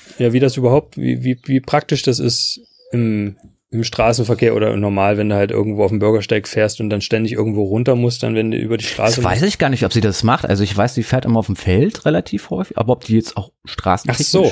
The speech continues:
Speaker 1: ich dachte jetzt so für den
Speaker 2: Das
Speaker 1: Alltag.
Speaker 2: weiß, das hab
Speaker 1: Kann ja
Speaker 2: keine
Speaker 1: auch sein, dass
Speaker 2: Ahnung.
Speaker 1: es für sie nur ein Sport ist. Auf dem Feld ist natürlich super, auf dem Tempelhofer Feld, da kannst du ja so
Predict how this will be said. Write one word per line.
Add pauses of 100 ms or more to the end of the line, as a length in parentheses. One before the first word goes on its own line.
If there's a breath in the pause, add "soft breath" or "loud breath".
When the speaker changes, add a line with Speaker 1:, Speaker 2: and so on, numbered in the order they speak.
(140)
Speaker 1:
ich
dachte
jetzt
so
für
den
Speaker 2:
Das
Speaker 1:
Alltag.
Speaker 2:
weiß,
das
hab
Speaker 1:
Kann
ja
Speaker 2:
keine
Speaker 1:
auch
sein,
dass
Speaker 2:
Ahnung.
Speaker 1:
es
für
sie
nur
ein
Sport
ist.
Auf
dem
Feld
ist
natürlich
super,
auf
dem
Tempelhofer
Feld,
da
kannst
du
ja (720 soft breath)
so